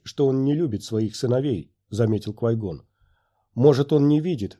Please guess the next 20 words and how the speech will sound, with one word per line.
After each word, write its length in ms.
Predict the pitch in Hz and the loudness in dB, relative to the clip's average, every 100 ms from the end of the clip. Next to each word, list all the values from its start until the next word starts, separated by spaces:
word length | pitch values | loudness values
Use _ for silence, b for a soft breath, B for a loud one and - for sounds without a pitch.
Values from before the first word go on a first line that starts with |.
| _ | _
насколько 600 | 117 123 - 160 123 131 | 0 0 -2 -2 0 0
вы 200 | 123 127 | 0 -2
сильны?" 540 | - 104 110 98 76 _ _ _ _ _ _ | -4 -4 -2 -4 -8 _ _ _ _ _ _
"Он 220 | 98 98 | -6 -2
меня 240 | 101 110 110 | 0 0 2
вообще 460 | 127 117 - 160 | 2 0 -2 -2
не 140 | 107 107 | -2 -2
видит", 340 | 98 82 - _ _ _ | -4 -8 -16 _ _ _
пробормотал 580 | 104 101 104 107 - 101 | -8 -4 -2 -2 -2 -6
Тараон. 540 | - 107 107 95 76 _ _ _ _ _ _ _ _ | -4 -4 -2 -4 -10 _ _ _ _ _ _ _ _
"Должно 420 | - 123 120 156 180 | 0 2 4 4 4
быть 260 | 170 160 _ | 0 -4 _
очень 340 | 160 165 175 165 | -4 -2 -2 -2
трудно, 460 | - 196 120 90 | -2 -4 -4 -8
когда 340 | 85 120 120 131 | -2 -2 2 2
отец 340 | 120 151 156 | 2 -2 -6
принимает 520 | - 120 123 127 117 | -6 -2 0 0 -2
себя 240 | - 131 123 | -4 -4 -2
за 160 | 113 | 0
идиота", 580 | 117 120 135 104 82 69 | -2 -2 -2 -4 -8 -18